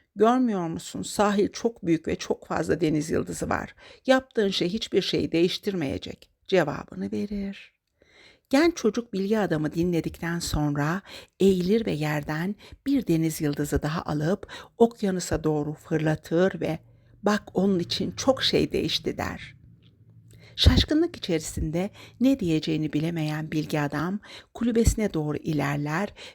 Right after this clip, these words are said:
ve bütün gece gencin davranışının özünü kavramaya çalışır. Ertesi gün uyanır uyanmaz gencin yanına koşup tüm gününü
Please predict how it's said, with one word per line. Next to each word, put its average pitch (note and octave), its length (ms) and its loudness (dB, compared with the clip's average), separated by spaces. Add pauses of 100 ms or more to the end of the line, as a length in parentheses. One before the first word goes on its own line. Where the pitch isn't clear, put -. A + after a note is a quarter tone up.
ve A#3 140 -2
bütün A#3+ 400 -2
gece D#3 360 -4 (260)
gencin G#3+ 520 0
davranışının D#3 760 -2 (300)
özünü G#3 440 4
kavramaya E3 600 -6
çalışır. - 680 -6 (680)
Ertesi - 520 4
gün F3 400 -6
uyanır F#3+ 520 -6 (100)
uyanmaz D#3 640 -4 (300)
gencin F#3 440 2
yanına E3 300 2
koşup E3 640 -4 (500)
tüm F4+ 380 6
gününü D3 420 2